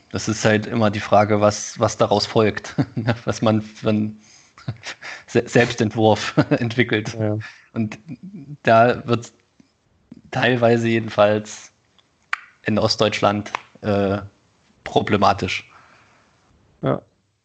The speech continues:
Speaker 2: Ja, Max. Willst, will-, willst du noch mal sagen, worum die Folge ging?
Speaker 1: <laughs>
Speaker 2: Und dann können wir noch mal abgleichen.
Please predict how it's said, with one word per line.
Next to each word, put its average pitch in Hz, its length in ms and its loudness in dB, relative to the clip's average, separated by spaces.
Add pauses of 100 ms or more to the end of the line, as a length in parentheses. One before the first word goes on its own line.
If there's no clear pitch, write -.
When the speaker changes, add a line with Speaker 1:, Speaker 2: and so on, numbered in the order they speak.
(1900)
Speaker 2:
Ja, 151 120 6
Max. - 480 0 (1400)
Willst, 135 380 -4
will-, 117 180 -2
willst 120 220 0
du 151 60 2
noch 143 120 2
mal 123 120 4
sagen, 113 600 2
worum 110 260 -2
die 113 100 0
Folge 120 340 2
ging? 123 340 -2 (1040)
Speaker 1:
<laughs> - 120 -12 (1700)
Speaker 2:
Und 113 100 -6
dann 107 100 4
können 127 180 2
wir 123 80 4
noch 123 160 2
mal 113 120 4
abgleichen. 135 520 -2